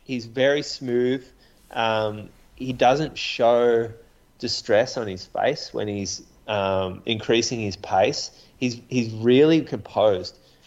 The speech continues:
And so he, he, he burnt them, like, in a space of fifty meters, he'd put,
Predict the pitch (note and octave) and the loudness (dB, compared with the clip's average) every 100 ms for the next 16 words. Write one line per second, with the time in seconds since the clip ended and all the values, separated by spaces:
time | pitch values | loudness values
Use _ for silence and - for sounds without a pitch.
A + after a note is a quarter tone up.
0 | _ A2+ A#2+ B2+ C3+ C#3 - C3+ C3 B2+ | _ -2 2 2 0 -6 -4 -6 -6 -8
1 | C3+ A#2+ C#3+ F#3 C#3 A2+ A2+ A2 - _ | -10 0 2 2 0 -4 -4 -14 -20 _
2 | _ _ A#2+ G#2 - _ _ B2 A2+ G#2+ | _ _ -2 -2 -12 _ _ -6 -4 -4
3 | - B2 A#2 G#2+ F#2+ - C3+ - G#2 F#2 | 0 2 2 0 -10 -6 -6 -6 -10 -4
4 | G#2+ A2+ F#2+ - F#2+ - A2 | -2 0 -2 -6 -10 -4 -4